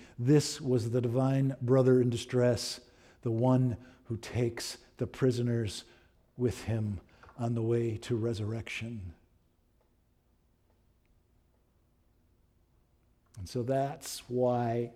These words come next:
Mark wants us to hear just this word from this cross, because in this moment,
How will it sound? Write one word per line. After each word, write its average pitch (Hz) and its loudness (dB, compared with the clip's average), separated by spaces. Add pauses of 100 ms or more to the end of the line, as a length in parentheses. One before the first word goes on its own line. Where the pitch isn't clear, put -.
Mark 127 -4
wants 120 -6
us 117 -6
to 120 -4
hear 117 -2 (160)
just 143 2 (320)
this 127 0
word 123 2 (320)
from 104 -4
this 127 2
cross, 110 -2 (400)
because 113 -4 (120)
in 113 -2
this 127 2
moment, 113 -2